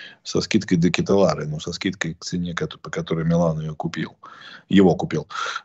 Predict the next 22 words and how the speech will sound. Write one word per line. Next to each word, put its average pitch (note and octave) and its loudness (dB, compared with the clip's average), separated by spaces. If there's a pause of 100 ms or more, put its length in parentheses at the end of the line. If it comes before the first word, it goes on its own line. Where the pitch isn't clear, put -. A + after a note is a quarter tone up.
Э, F#2+ 4
вот, G2+ 4
э, G2 4
поэтому A#2 2 (100)
тут - -18
вот, A#2 -2 (280)
э, G#2 4
интрига, F#2 2
да, G#2+ 2 (160)
э, F#2 -6
вот, E2+ -4 (160)
э. F2 -4 (1600)
Ну, G2 6
Диас B2+ 8
своей A#2 6
игрой, G#2+ 2
скажем F#2 -2
так, F#2+ -4
оправдывает F#2+ 2
большие F2+ 2
деньги, F#2 0
которые, E2+ -8